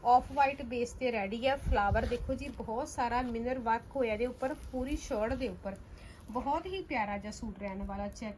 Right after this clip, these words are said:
ਕਰੋ ਜੀ, ਬਹੁਤ ਜ਼ਿਆਦਾ ਪਿਆਰਾ ਸੂਟ ਰਹਿਣ ਵਾਲਾ। ਪੂਰੀ ਸ਼ਰਟ ਉੱਪਰ ਵਰਕ ਹੈ ਜੀ। ਠੀਕ ਹੈ ਜੀ, ਖਾਦੀ ਦੇ ਵਿੱਚ ਰਹੂਗਾ ਇਹ, ਕਾਟਨ ਖਾਦੀ ਵਿੱਚ। ਇਹ ਵਾਲੀਆਂ ਰਹਿਣਗੀਆਂ ਇਹਦੀਆਂ ਸਲੀਵਸ ਤੇ ਪ੍ਰਾਈਸ ਇਹਦੀ ਰਹੂਗੀ ਸੱਤ ਸੌ ਰੁਪਏ।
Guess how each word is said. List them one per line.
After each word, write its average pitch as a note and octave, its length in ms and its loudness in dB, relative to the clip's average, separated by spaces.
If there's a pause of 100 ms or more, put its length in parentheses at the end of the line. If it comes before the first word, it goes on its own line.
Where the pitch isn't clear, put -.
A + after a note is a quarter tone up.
ਕਰੋ G#3+ 180 -6
ਜੀ, A3+ 160 -8
ਬਹੁਤ B3 380 -6
ਜ਼ਿਆਦਾ G#3 320 -4
ਪਿਆਰਾ G3 300 -8
ਸੂਟ A3+ 300 -10
ਰਹਿਣ A#3 200 -6
ਵਾਲਾ। C4 260 -2
ਪੂਰੀ B3+ 360 -6
ਸ਼ਰਟ A3+ 400 -2
ਉੱਪਰ A#3+ 280 -4
ਵਰਕ A3 380 -4
ਹੈ C4+ 100 2
ਜੀ। D#4 200 4 (600)
ਠੀਕ C#4 200 -4
ਹੈ C#4 60 2
ਜੀ, D4+ 180 0
ਖਾਦੀ A#3 460 -2
ਦੇ D4 100 -4
ਵਿੱਚ C#4 180 -6
ਰਹੂਗਾ A#3 380 2
ਇਹ, C#4+ 240 0 (720)
ਕਾਟਨ B3+ 360 2
ਖਾਦੀ B3 340 0
ਵਿੱਚ। C#4 180 -4
ਇਹ C4 140 2
ਵਾਲੀਆਂ C#4 320 2
ਰਹਿਣਗੀਆਂ A#3 420 2
ਇਹਦੀਆਂ C4+ 200 2
ਸਲੀਵਸ C4 560 -2 (580)
ਤੇ D4 80 2
ਪ੍ਰਾਈਸ A#3+ 420 4
ਇਹਦੀ B3 180 -2
ਰਹੂਗੀ A#3+ 360 -2
ਸੱਤ A#3+ 220 0
ਸੌ - 200 -6
ਰੁਪਏ। F#3 240 -8